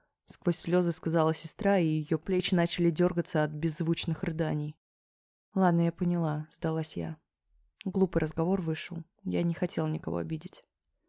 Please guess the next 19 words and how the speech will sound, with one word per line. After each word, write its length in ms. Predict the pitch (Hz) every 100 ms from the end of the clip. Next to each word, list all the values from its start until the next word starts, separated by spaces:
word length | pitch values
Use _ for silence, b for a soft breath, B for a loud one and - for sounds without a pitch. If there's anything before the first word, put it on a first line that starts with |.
| _ _ _ _ _
Я 120 | 202
встала 300 | 196 196 180
из-за 160 | 165 165
стола, 400 | - 175 185 196
мне 360 | 175 165 165
очень 380 | - - 170 165
хотелось 440 | 160 165 165 160 -
выйти 200 | 160 165
на 140 | 170
воздух. 440 | 160 156 - - _ _ _ _ _ _ _ _ _
«Мне 140 | 214 214
уже 140 | 196
пора», 280 | - 180 170
сказала 380 | - 175 175 175
я, 240 | 170 202
машинально 600 | 202 170 165 175 170 156
посмотрев 480 | 156 - 165 160 156
на 100 | 160
часы. 440 | 156 - - 160